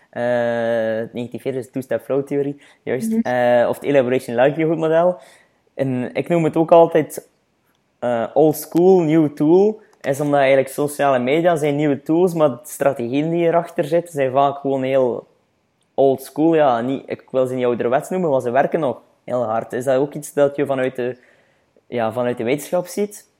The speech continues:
Speaker 2: Ja, eigenlijk, eh, waar we in, el-, het is ook met elk nieuw medium. Als is de telefoon, ehm, eh, televisie als massamedium, ehm, eh, eigenlijk is de communicatiewetenschap ook heel veel theorieën die wij nu gebruiken, komen uit het tijdperk waarbij televisie groot was.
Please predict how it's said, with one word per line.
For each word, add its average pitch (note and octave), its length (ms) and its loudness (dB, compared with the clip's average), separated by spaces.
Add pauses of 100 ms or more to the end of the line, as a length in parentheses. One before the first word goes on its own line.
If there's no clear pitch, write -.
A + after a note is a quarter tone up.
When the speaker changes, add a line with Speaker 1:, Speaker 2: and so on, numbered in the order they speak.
(680)
Speaker 2:
Ja, F#3 260 2
eigenlijk, A3+ 360 -4
eh, - 160 -14 (280)
waar A3+ 280 0
we G#3+ 80 -2
in, G#3 500 -4
el-, G#3 200 0
het G3 240 -2
is A#3 60 -4
ook C#4+ 280 2
met B3+ 120 0
elk A#3 180 0
nieuw G#3 200 4
medium. F#3 460 0
Als G3+ 280 -8
is G3 120 -18
de G3+ 160 -10
telefoon, A#3+ 800 0 (320)
ehm, G#3 800 0 (120)
eh, G2+ 580 -2
televisie A3+ 520 4
als A3 100 0
massamedium, G#3+ 960 2 (340)
ehm, F#3+ 600 2 (380)
eh, G3+ 640 -2 (140)
eigenlijk C4 400 2
is B3+ 120 2
de - 80 -2
communicatiewetenschap A#3+ 1000 2
ook G#3+ 280 0
heel A3+ 240 2
veel A3 200 0
theorieën G#3+ 600 2
die G#3 120 -2
wij G3 160 -2
nu G3+ 160 -2
gebruiken, G#3 460 -4
komen G#3 560 2
uit G3 140 -2
het G3 120 -10
tijdperk G#3+ 420 4
waarbij G3 220 2
televisie F#3+ 480 -6
groot E3+ 320 -6
was. - 300 -16